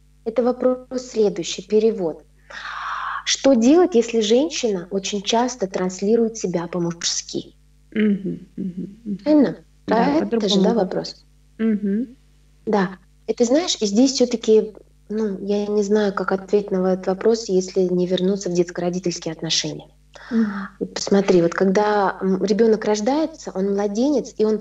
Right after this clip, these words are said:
Speaker 1: полностью в сфере влияния матери. Но через некоторое время, когда он ползает, он обнаруживает, что у него, у него есть ещё и отец.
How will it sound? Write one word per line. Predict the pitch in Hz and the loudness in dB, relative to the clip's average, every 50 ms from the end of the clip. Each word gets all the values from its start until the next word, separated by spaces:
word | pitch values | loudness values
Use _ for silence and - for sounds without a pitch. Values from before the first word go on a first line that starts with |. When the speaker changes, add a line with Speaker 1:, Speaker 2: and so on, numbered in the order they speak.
| 220 | 0
Speaker 1:
полностью | - 254 262 285 285 269 277 - 233 | 0 2 2 2 0 -2 -2 -4 -6
в | - | -6
сфере | - - - 220 220 220 214 202 196 196 - - - | -6 0 2 4 4 4 2 0 -4 -8 -10 -12 -6
влияния | 190 190 185 185 185 185 185 | -4 -2 -2 -2 -2 -2 -2
матери. | 180 185 175 170 - - 156 - - - _ _ _ _ _ _ _ _ - - - - - - - | -2 -4 -6 -6 -8 -10 -10 -12 -12 -18 _ _ _ _ _ _ _ _ -20 -20 -20 -18 -18 -8 -8
Но | - - | -6 -2
через | - 226 247 226 | 2 2 4 4
некоторое | 269 294 285 - - 269 285 | 4 4 2 2 2 2 2
время, | 247 254 285 370 440 359 | 4 4 4 4 4 4
когда | - 220 214 226 | 2 2 0 0
он | 226 220 220 | -2 -2 -2
ползает, | 233 254 294 294 254 233 247 233 220 226 220 - - - - - _ | -2 0 0 0 0 2 4 4 4 2 -2 -8 -20 -20 -20 -14 _
он | 214 220 226 208 - | -6 -6 -4 -4 -6
обнаруживает, | 202 196 208 220 226 254 294 269 277 226 | -6 -4 -2 0 0 0 0 0 0 -2
что | - - - 202 | -4 -4 -4 -4
у | |
него, | 202 196 190 220 | -2 0 2 2
у | 226 220 180 190 | 4 4 2 2
него | 190 190 185 190 196 | 0 0 0 0 0
есть | 196 190 - | -2 -2 -4
ещё | - - 202 | -4 0 0
и | 208 | 2
отец. | 226 240 240 - 240 262 247 - | 2 0 0 0 0 0 0 -2